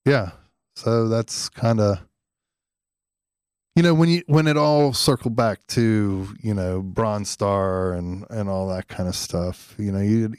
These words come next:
you don't go in there for, I go in there to do my job and, and to, to, again, I, I can't say enough, the greatest honor I've ever had in my life is to show what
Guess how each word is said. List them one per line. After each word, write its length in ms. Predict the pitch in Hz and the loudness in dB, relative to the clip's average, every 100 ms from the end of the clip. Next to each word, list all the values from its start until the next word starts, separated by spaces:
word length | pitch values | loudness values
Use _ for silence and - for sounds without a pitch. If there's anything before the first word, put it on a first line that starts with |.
| - | -4
you 100 | 104 | 0
don't 260 | 113 101 | 0 -2
go 220 | 90 92 | -2 -2
in 100 | 98 | 0
there 140 | 101 90 | -2 -6
for, 180 | - 101 | -4 -2
I 120 | 113 | 0
go 220 | 107 107 | 0 0
in 100 | 104 | 2
there 220 | 95 87 85 | 0 -2 -6
to 100 | - | -8
do 180 | 90 98 | -4 -4
my 160 | 90 87 | -4 -10
job 540 | 90 101 95 87 87 | -4 -2 -2 -4 -6
and, 320 | 87 85 87 - | -8 -8 -12 -10
and 260 | - 90 - | -8 -8 -8
to, 480 | - 90 87 82 82 _ _ _ _ _ _ | -6 -4 -4 -8 -12 _ _ _ _ _ _
to, 120 | - | -10
again, 300 | 92 101 98 | -4 -2 0
I, 160 | 98 113 - | -2 -4 -4
I 80 | |
can't 300 | 120 - 120 | -8 -6 -6
say 220 | 101 - 92 | -6 -4 -4
enough, 260 | 90 87 | -4 -8
the 100 | - | -8
greatest 440 | 95 101 104 90 98 | -4 -2 -2 -4 -2
honor 240 | 98 92 | -2 -2
I've 140 | 92 | -4
ever 200 | 92 90 | -4 -4
had 140 | 87 95 | -4 -4
in 100 | 90 | -4
my 100 | 90 | -6
life 340 | 90 90 87 | -4 -4 -4
is 120 | 90 | -8
to 100 | - | -6
show 280 | 101 - 92 | -6 -4 -4
what 180 | 92 92 | -4 -8